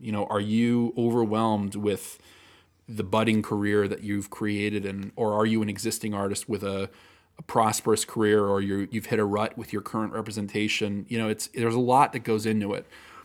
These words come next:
I look for people where I can see a path to success, and if I can't see it, they're maybe able to, to walk me through it. You know, if somebody comes to me and says, "Here's my plan, here's what I've been working on, here's the people that I'm working with on my team,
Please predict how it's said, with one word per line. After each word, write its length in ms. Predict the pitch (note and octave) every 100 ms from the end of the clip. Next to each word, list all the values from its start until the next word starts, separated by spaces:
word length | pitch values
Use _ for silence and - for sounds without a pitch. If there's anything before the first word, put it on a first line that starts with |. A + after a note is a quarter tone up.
| _ -
I 160 | A#2+ C3+
look 220 | C#3+ C3+
for 100 | B2+
people 580 | - A2+ A2+ G#2 G#2 -
where 260 | A2 G#2 -
I 200 | G#2 G#2+
can 180 | - G#2+
see 500 | - - A2 G2+ G2+
a 60 | -
path 360 | - G2+ -
to 80 | -
success, 560 | - G2+ - G#2+ G#2 -
and 80 | G2+
if 100 | -
I 120 | A#2 A#2+
can't 320 | - A#2+ -
see 320 | - A2+ G#2+
it, 160 | A#2 - - - -
they're 320 | G#2 A#2 A#2
maybe 440 | A2 G#2 G2+ G2+
able 200 | G#2 G#2+
to, 140 | - -
to 280 | - -
walk 300 | G#2+ G#2 G2 G#2+
me 80 |
through 220 | F#2+ G2+ F#2+
it. 140 | -
You 80 | -
know, 60 | A2
if 80 |
somebody 260 | - E3+ D#3
comes 280 | - A#2 A2+
to 80 | G#2+
me 80 | G#2
and 100 | G2+
says, 320 | G2+ G2+ - - - -
"Here's 260 | - C#3+ C3+
my 120 | C#3
plan, 540 | - A2 G#2+ G#2 G#2+ -
here's 240 | - C#3+
what 80 | C#3
I've 80 | A#2+
been 140 | A2
working 280 | G#2 A2 G#2
on, 200 | G2+ G2+
here's 220 | G#2 C3+
the 80 | A#2
people 240 | B2 A#2+
that 80 | G#2+
I'm 140 | G#2 A2
working 260 | G#2 G2+
with 140 | G#2+ A2
on 80 | G2
my 140 | G2
team, 480 | - A#2+ A2+ G#2+